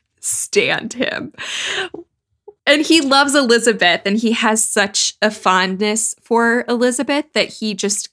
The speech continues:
cannot possibly imagine their personalities together. And he just, he would be beside himself to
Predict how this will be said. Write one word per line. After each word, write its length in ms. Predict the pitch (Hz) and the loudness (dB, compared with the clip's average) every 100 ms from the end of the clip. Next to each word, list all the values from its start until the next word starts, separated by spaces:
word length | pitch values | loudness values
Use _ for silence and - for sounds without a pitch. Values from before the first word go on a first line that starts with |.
| - | -14
cannot 720 | - - 240 233 240 233 - | -12 -4 -2 0 0 -2 -8
possibly 960 | - - 196 - - - - - - - - - _ 214 | -14 -4 -4 -2 -8 -10 -12 -12 -12 -16 -20 -20 _ -2
imagine 800 | 196 190 156 151 - 127 170 196 | 0 2 0 -2 -6 -8 -8 -6
their 160 | 165 | -6
personalities 800 | - - - 180 165 151 - - | -6 -8 -8 -6 -6 -6 -6 -6
together. 260 | - 170 170 | -8 -8 -8
And 100 | 220 | -6
he 280 | 220 220 - | -4 -6 -6
just, 260 | - 262 - - - - _ | -6 -4 -6 -12 -20 -20 _
he 220 | - 294 | -2 -2
would 240 | 311 330 - _ _ - | 0 -2 -6 _ _ -12
be 200 | 190 247 | -4 -2
beside 520 | 254 247 - 180 175 233 | 0 -2 -2 -2 -2 -2
himself 840 | 277 285 - 285 330 320 - - _ _ _ - | -2 -2 -4 -2 -4 -6 -16 -20 _ _ _ -6
to 260 | - 240 | -2 -2